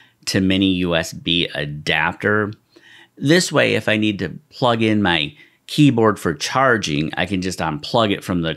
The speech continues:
Korg Nano Control two and let it charge. I've eliminated a lot of keyboards, but I've also eliminated a bunch of cables.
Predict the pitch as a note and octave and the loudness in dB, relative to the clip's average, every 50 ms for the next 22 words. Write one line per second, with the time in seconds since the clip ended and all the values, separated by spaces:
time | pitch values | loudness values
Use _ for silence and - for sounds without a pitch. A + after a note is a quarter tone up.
0 | - _ - - A2+ G#2 G2 F#2+ F2+ F2 F2 E2+ E2+ D#2+ D2+ - D#2 D2 - F2+ | -8 _ -8 -2 0 0 2 2 0 0 0 0 -2 -2 -4 -6 -10 -8 -6 -6
1 | E2 D2+ D2 C#2+ - - - - G2+ F2+ E2 D2+ - - E2 E2 E2 D#2+ D#2 C#2+ | -4 -4 -4 -6 -8 -8 -2 -2 0 0 0 -4 -6 -6 -6 -4 0 0 0 0
2 | - - - - - G2+ F2+ E2 D2 B1 G#1+ G1+ - - - - _ - - - | -2 -4 -6 -4 -2 0 0 0 0 0 -4 -6 -10 -16 -20 -20 _ -20 -20 -20
3 | - - - - _ _ A#2 A#2+ A#2 A#2 A#2 A#2+ B2+ B2+ C3 B2 A#2+ A2+ A2 G2 | -20 -20 -20 -20 _ _ -2 0 2 2 2 4 4 4 4 4 2 2 0 0
4 | F2 F2+ F2+ F2 F2 F2 D#2 - - - - C#3+ C3 A#2+ A#2 A#2 A#2+ A#2 A2+ - | 0 0 0 0 0 0 -2 -4 -8 -2 2 2 4 4 4 4 4 4 2 -2
5 | - - - - G2+ F#2 F#2+ F#2 G2+ G#2+ A2+ A2 - F#2+ E2 E2 E2+ E2+ E2 D#2+ | -8 -12 -6 -4 -2 0 2 4 4 4 4 2 0 -2 -2 0 -2 -2 0 0
6 | D#2+ E2 D#2+ D#2+ D#2 D2+ - - D2+ D2+ - F2 E2 - - - - - - G2+ | 0 0 0 -2 -2 -4 -6 -10 -8 -6 -4 -6 -6 -6 -10 -12 -14 -8 -4 -2
7 | F2+ F2 C#2 B1 G1+ G1+ - - - - | -2 -2 -4 -6 -10 -12 -12 -16 -18 -20